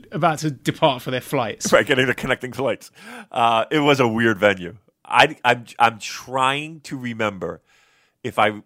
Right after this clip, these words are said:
Speaker 2: if I recollect them running shows in there. I, I don't. I, it, it, the venue blew me away. I don't remember seeing shows there.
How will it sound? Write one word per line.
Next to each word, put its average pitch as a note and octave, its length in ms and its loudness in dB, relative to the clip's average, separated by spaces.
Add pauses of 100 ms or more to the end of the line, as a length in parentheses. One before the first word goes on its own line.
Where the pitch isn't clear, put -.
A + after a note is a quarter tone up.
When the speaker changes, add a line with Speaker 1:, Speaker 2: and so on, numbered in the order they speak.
(120)
Speaker 2:
if A2 160 -8
I A2 80 -2
recollect G#2+ 720 -4 (360)
them G2+ 380 -8
running G2 280 -6
shows G2 500 -6
in F#2+ 80 -12
there. F2 340 -10
I, F#2+ 160 -2
I G#2+ 120 2
don't. D#3 340 -2
I, G#2+ 240 -6
it, A#2+ 180 -8
it, A2 180 -6
the A2 80 -2
venue B2+ 320 -2
blew A2+ 280 -10
me A2 80 -6
away. G2+ 400 -2 (320)
I F#2+ 160 -16
don't B2 260 2
remember A2 400 -4
seeing F#2 600 -14 (340)
shows G2+ 520 -2
there. E2 300 -12